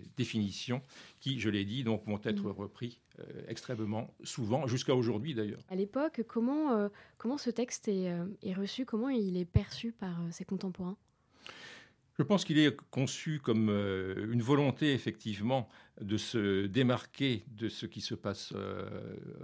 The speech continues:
Speaker 1: en Al-, en Allemagne. Même si la question est extrêmement complexe, puisqu'il n'y a pas une conception de la nation allemande, il y en a plusieurs. Mais effectivement, euh, Renan, là, prend parti, euh, pour une, euh,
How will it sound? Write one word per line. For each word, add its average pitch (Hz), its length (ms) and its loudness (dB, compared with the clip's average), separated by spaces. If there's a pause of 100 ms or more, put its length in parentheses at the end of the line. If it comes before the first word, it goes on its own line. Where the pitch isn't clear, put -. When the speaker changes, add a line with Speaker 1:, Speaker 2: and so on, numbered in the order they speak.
(140)
Speaker 1:
en 117 120 -4
Al-, 120 200 2
en 117 100 0
Allemagne. 139 340 2 (200)
Même 160 160 8
si 151 400 0
la 120 220 0
question 135 280 0
est 127 140 0
extrêmement 110 340 0
complexe, 117 420 -2
puisqu'il - 280 -4
n'y 110 60 4
a - 20 0
pas 120 240 2
une 160 120 2
conception 131 640 0
de 117 60 0
la 101 80 2
nation 98 320 -2
allemande, 110 340 0
il 110 60 -4
y - 20 0
en 98 60 0
a 92 80 -2
plusieurs. 120 420 -2 (460)
Mais 127 180 4
effectivement, 117 600 -4 (280)
euh, 107 220 0
Renan, 113 320 2
là, 120 160 4
prend - 300 2
parti, - 500 -2 (260)
euh, 101 200 -2 (120)
pour 107 380 -2
une, 90 240 -8
euh, 50 340 -8